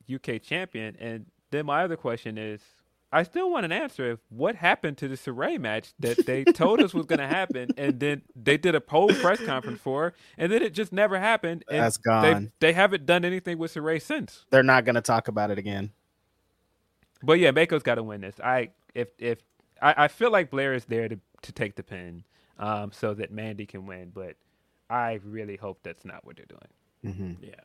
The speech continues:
Speaker 3: Um, and then finally, main event, uh, Bron Breakker versus Tyler Bate to unify the titles.
Speaker 1: Big strong
Speaker 2: Interested.
Speaker 1: boy.
Speaker 2: Yeah, I'm interested to see how Bron Breakker works with Tyler Bate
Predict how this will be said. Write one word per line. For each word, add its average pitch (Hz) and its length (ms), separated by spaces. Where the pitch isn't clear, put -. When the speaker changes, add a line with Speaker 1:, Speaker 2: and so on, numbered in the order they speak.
Speaker 3:
Um, 101 540
and 104 200
then 104 380
finally, 101 680
main 110 220
event, 98 420
uh, 92 220
Bron 98 280
Breakker 95 260
versus 92 240
Tyler 95 320
Bate 110 360
to 110 80
unify 92 440
the 87 60
titles. 85 440
Speaker 1:
Big 107 120
strong 196 160
Speaker 2:
Interested. 226 260
Speaker 1:
boy. 180 380
Speaker 2:
Yeah, 208 340
I'm 156 120
interested 190 400
to 165 80
see 165 200
how 165 160
Bron 160 280
Breakker 151 360
works 127 360
with 117 360
Tyler 117 260
Bate 107 320